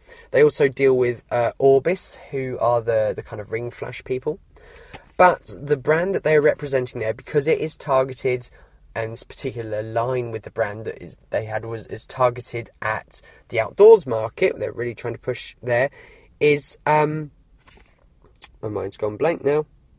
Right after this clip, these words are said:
Oh my goodness, my mind's gone blank. I've got another card somewhere. I've got another card. I can't remember. Um,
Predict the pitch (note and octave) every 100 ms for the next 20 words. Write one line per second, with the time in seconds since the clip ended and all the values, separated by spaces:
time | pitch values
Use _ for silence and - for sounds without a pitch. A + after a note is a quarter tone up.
0 | _ _ _ _ _ - D#3 E3+ E3+ E3+
1 | F3 E3+ C3 A#2+ A2+ - - - B2 C3
2 | C3 - A#2+ A#2+ D3 - - B2+ B2 -
3 | B2 A#2+ - - A#2 A2+ - _ _ _
4 | _ _ _ - D3 - C#2 C2+ - -
5 | - - - - _ - _ _ - F#3+
6 | F3 A2+ A#2+ A2 A#2 - - - - C#3
7 | F#3 F#3 F3+ F3+ F3 F3 F3+